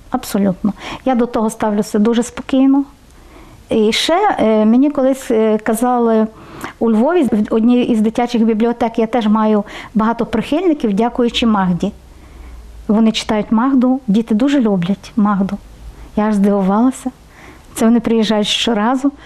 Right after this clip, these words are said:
щоразу мені там це кажуть. Ну, я думаю, що в тому є доля правди.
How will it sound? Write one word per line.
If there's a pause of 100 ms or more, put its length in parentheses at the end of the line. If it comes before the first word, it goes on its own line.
(220)
щоразу
мені
там
це
кажуть.
Ну,
я
думаю,
що
в
тому
є
доля
правди.